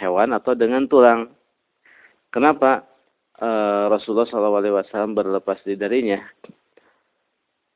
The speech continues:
Eh, ada dua tafsiran. Di sini dalam hadis sahih, hadis sahih Muslim, Rasulullah mengatakan, "La, la tastanju birrausi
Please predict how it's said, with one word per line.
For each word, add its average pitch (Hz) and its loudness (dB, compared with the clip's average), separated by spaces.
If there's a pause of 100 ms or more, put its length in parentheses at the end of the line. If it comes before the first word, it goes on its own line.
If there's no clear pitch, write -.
(100)
Eh, 90 -4
ada 113 2
dua 113 4
tafsiran. 120 0 (960)
Di 98 -16
sini 120 4
dalam 107 4
hadis 107 -2 (160)
sahih, 120 -2 (200)
hadis 95 -12
sahih 95 0
Muslim, 120 -2 (400)
Rasulullah 110 0
mengatakan, 110 0
"La, 101 2 (240)
la 120 4
tastanju 113 2
birrausi 101 0